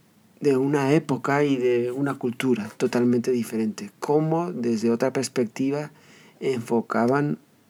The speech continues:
una novela, pues, que consideramos tan occidental. Voy a dejar los enlaces en,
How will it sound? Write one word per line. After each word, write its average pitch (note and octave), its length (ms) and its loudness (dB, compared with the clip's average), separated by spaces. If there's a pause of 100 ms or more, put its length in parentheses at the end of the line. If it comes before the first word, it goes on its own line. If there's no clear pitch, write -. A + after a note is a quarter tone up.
(180)
una B2+ 480 0
novela, A#2+ 640 0
pues, - 280 -6
que - 160 -10
consideramos B2 680 4
tan B2+ 200 6
occidental. B2+ 680 6 (2500)
Voy C#3+ 160 4
a C#3+ 60 4
dejar D#3+ 280 0
los D#3+ 180 0
enlaces D3+ 640 -4 (160)
en, A#2 600 2